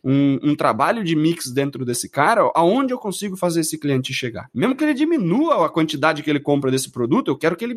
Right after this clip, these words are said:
que, que ele compre do meu mix, né? Porque depois eu vou aumentando a quantidade de produtos de cada um dos itens que ele compra, e daqui a pouco ele tá comprando o triplo de mim.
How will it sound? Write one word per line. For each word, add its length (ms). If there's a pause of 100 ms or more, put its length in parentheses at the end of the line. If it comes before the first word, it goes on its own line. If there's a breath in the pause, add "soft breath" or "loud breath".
que, 320
que 120
ele 140
compre 440
do 220
meu 180
mix, 520
né? 160
Porque 180
depois 360
eu 80
vou 120
aumentando 400
a 60
quantidade 540
de 120
produtos 720
de 160
cada 300
um 220
dos 220
itens 300
que 80
ele 120
compra, 400
e 40
daqui 180
a 40
pouco 160
ele 60
tá 120
comprando 360
o 80
triplo 380
de 120
mim. 180